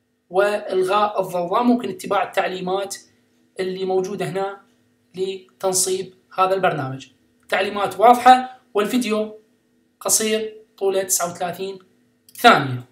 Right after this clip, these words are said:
<clears throat> ثم نختار finish.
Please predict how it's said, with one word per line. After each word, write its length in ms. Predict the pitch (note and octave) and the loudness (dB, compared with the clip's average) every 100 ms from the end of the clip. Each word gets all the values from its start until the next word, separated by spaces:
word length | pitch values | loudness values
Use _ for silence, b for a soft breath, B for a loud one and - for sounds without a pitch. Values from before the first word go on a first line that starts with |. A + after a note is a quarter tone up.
| - | -6
<clears throat> 1300 | - G#3 - - _ _ _ _ _ _ - - - | -4 -4 -6 -14 _ _ _ _ _ _ -20 -20 -8
ثم 400 | G3 F#3+ F#3 F#3 - _ - | -4 -4 -4 -6 -14 _ -8
نختار 520 | F#3+ - E3+ E3+ - - | -4 0 0 0 -8 -6
finish. 480 | G#3+ C#3+ A#2+ - | -2 -2 -6 -12